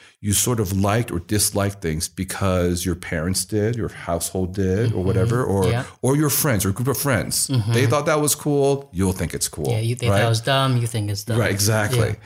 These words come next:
Speaker 1: And so, like, whether it's the music you listen to or the clothes you wear or the
Speaker 2: Mm-hmm.
Speaker 1: activities you join in or
Speaker 2: Mm-hmm.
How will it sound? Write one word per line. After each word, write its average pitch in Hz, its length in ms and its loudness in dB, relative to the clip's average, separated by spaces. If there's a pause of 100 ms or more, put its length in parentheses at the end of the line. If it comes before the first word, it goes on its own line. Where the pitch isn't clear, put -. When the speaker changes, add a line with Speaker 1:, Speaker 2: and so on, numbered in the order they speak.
(200)
Speaker 1:
And 113 120 2
so, 117 300 4
like, 104 300 2
whether 104 160 2
it's 92 140 0
the 92 40 2
music 107 480 4
you 117 80 0
listen 104 280 2
to 101 300 0
or 82 60 2
the 82 100 -2
clothes 101 360 0
you 87 100 2
wear 110 440 2
or 85 280 0
the 78 220 0
Speaker 2:
Mm-hmm. 113 100 0
Speaker 1:
activities 107 540 0
you 101 80 0
join 98 320 0
in 95 420 0
or 82 540 0
Speaker 2:
Mm-hmm. 113 400 -2